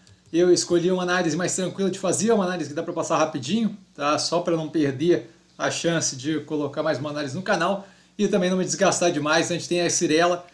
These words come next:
tá? Com construção civil, é, conhecida pelo alta renda, mas também com média renda e Minha Casa Minha Vida, os resultados positivos, tá? A operação vê um cenário mais pressionado,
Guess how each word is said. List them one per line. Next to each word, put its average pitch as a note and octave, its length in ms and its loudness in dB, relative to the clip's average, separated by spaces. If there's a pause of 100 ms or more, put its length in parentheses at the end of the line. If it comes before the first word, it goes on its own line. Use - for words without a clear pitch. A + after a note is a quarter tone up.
(260)
tá? D3 160 0
Com D#3 160 -6
construção F3 340 -2
civil, F3+ 420 0 (440)
é, E3+ 180 2
conhecida G3 500 2
pelo F#3+ 200 2
alta G3 200 4
renda, B3 280 4
mas A#3 160 0
também G3+ 340 2
com F#3+ 100 -8
média E3+ 440 0
renda C#3 500 -6
e D#3 220 2
Minha D#3+ 160 -4
Casa E3 180 2
Minha G#3 160 2
Vida, A3 260 -4
os F3+ 100 -4
resultados G3+ 480 2 (340)
positivos, C4 560 2 (120)
tá? F#3+ 100 -6
A F#3+ 60 2
operação G#3 480 2
vê G3 60 0
um G3+ 80 2
cenário F#3 300 -2
mais F#3+ 120 -4
pressionado, G3 600 -2